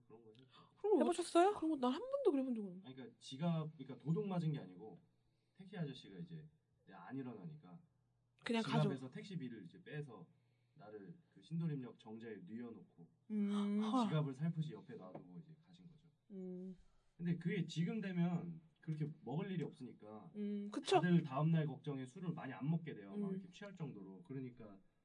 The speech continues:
Speaker 1: 다들 끝까지 살아남아서 공평하게 집에 잘 가는
Speaker 2: 음.
Speaker 1: 그러다 보니까 이제, 이제 그런 일이 없은,
Speaker 2: 여자애들은
Speaker 1: 없는데
Speaker 2: 다 그래요.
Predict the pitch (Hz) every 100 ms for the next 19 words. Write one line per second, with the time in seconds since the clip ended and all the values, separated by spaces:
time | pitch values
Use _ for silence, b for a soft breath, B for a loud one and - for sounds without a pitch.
0 | _ - 151 175 185 - 202 170 156 165
1 | 156 147 127 120 - 143 165 151 127 123
2 | 117 127 120 220 220 254 233 220 240 226
3 | 208 196 - - - 147 160 143 143 147
4 | 143 110 110 98 - _ - 120 135 -
5 | 147 165 165 156 143 - - - 135 -
6 | - 165 254 233 214 202 208 185